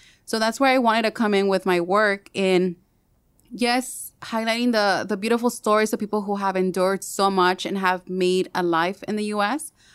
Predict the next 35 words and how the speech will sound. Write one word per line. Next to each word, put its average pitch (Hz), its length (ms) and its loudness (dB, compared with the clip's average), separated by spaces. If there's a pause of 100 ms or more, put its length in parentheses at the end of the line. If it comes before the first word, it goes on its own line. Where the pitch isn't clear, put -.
(160)
but 214 80 0
then 226 140 2
also 247 240 2
bring 233 340 0 (320)
back 208 280 2
this 214 160 -8
conversation 208 580 -2
of 185 140 -2
who 196 200 -2
we're 180 300 -2
excluding 180 480 0
through 233 180 0
social 170 400 -2
media. - 360 -6 (360)
So 220 180 0
for 220 140 0
me, 220 140 2
even 220 180 0
through 214 140 0
my 190 180 2
work, 196 480 2
I 180 140 0
try 196 180 -2
to 196 100 2
highlight 190 340 0
the 190 60 -2
stories 180 400 -4
of 202 60 -14
people 190 220 -8
who 202 100 2
did 214 160 -2
have 311 160 0
a 185 80 0
criminal 185 380 -2
record, 147 460 -6